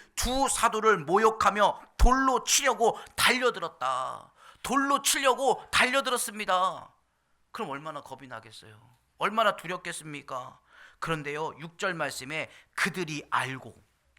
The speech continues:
그들이 뭐 했다고요? 알고. 어떻게 알 수 있다고요? 어떻게 알 수 있습니까?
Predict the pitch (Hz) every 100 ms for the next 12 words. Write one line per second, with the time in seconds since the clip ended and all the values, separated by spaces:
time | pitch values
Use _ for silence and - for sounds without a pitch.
0 | - - 208 185 139 143 151 139 127 180
1 | - _ _ _ _ - - - - -
2 | - - 233 - 196 113 _ _ - 277
3 | 330 330 - 240 202 - 185 - - -
4 | 117 107 - - - 127 _ _ _ _
5 | _ _ _ _ _ _ _ _ _ _
6 | - - 277 254 339 - 214 185 208 196
7 | 185 180 - 143 135